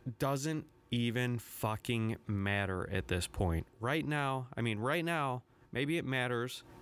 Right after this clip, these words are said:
I'm not saying it, it's not insignificant. But to,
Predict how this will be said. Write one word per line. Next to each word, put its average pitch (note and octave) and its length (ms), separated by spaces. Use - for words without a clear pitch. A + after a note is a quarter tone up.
I'm A#2 80
not B2+ 180
saying C3 340
it, A2+ 160
it's A#2+ 220
not A#2+ 320
insignificant. A#2+ 960
But D3+ 200
to, C#3+ 320